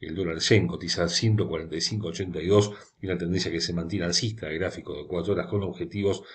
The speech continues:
en ciento cuarenta y seis diez y ciento cuarenta y seis cincuenta cincuenta y cinco, los máximos del año que alcanzó el día diecisiete de agosto. A la baja, ciento cuarenta y cinco veinte, ciento cuarenta y cuatro sesenta. En verdad, el precio está técnicamente ya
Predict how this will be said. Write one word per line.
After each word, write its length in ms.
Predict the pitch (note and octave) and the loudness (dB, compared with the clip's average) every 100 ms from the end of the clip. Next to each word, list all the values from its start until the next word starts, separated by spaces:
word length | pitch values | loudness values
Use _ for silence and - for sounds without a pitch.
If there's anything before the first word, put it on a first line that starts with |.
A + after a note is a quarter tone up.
| - _ | -20 _
en 180 | F2+ F2 | -2 2
ciento 360 | - A#2+ G#2+ F2 | 2 4 2 0
cuarenta 300 | E2 E2 E2 | -2 -2 -2
y 60 | |
seis 220 | - F#2 | -2 -2
diez 300 | G2+ A2+ A2+ - - - - | 4 6 6 0 -14 -18 -4
y 100 | F#2 | 2
ciento 340 | - A2+ F#2+ | 4 4 2
cuarenta 260 | F2 F2 F2 | 0 -2 0
y 60 | |
seis 220 | E2+ G#2 - | 2 2 2
cincuenta 540 | - F#2 G2+ G#2+ F2+ | -2 -4 2 4 2
cincuenta 380 | - F2 E2+ E2+ | -2 -4 -2 -2
y 40 | |
cinco, 280 | - A2+ A2 | 2 2 0
los 140 | - | -2
máximos 460 | F#2+ G2+ - F2 E2+ | -2 -2 -2 -4 0
del 120 | G#2+ | 4
año 300 | G#2+ F2 - - - _ | 4 4 -4 -12 -20 _
que 100 | - | 4
alcanzó 440 | G2+ F2 E2+ - G2 | 4 4 -2 0 0
el 80 | F2+ | 2
día 220 | F2+ E2+ | 4 2
diecisiete 640 | E2+ D#2 - - F2+ E2+ | 2 -4 -2 -2 -2 -4
de 80 | D2+ | -4
agosto. 420 | D2 - - D#2 | -6 -10 -14 -12
A 40 | D#2+ | -2
la 80 | |
baja, 440 | G#2 A2 A#2 A2 - - _ | 2 2 2 0 -4 -20 _
ciento 400 | - A#2 A2 F#2 | 0 6 6 6
cuarenta 280 | E2 D#2+ E2 | 0 -2 -2
y 40 | |
cinco 340 | E2 G#2 E2+ F#2 | -2 -2 2 4
veinte, 280 | G2+ G2+ | 4 2
ciento 280 | - G#2 F2+ | -4 -6 -8
cuarenta 300 | D#2 D#2 D#2 | -6 -6 -6
y 20 | |
cuatro 240 | E2 F#2 E2+ | -6 -6 -6
sesenta. 380 | - G#2 F#2 E2 | -4 -4 -4 -4
En 60 | |
verdad, 360 | D#2 F2 G#2 G2 - - - | -4 4 4 4 -2 -20 -14
el 120 | D#2 | -6
precio 260 | F2 - - | -4 -2 0
está 420 | - G2 - - _ | 4 4 2 -14 _
técnicamente 760 | B2 A#2+ G#2+ F2 F2 G#2 G2+ E2+ | 8 8 6 2 2 4 2 4
ya 380 | G#2 G#2 - | 6 6 4